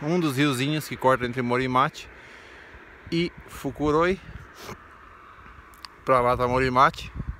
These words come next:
Vou descer aqui, ó, até lá embaixo. Aí quando chegar lá próximo da entrada de Tenryu, eu pego sentido Morimate, Fukuroi,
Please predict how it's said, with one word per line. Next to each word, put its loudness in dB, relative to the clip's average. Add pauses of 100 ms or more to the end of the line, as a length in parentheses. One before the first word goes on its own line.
(760)
Vou 0
descer 2
aqui, 2
ó, 6 (1900)
até 4
lá 6
embaixo. 6
Aí 2
quando -2
chegar 6
lá 6
próximo 4
da 2
entrada 2
de -4
Tenryu, 2 (220)
eu 2
pego 4
sentido -4 (240)
Morimate, 2
Fukuroi, 0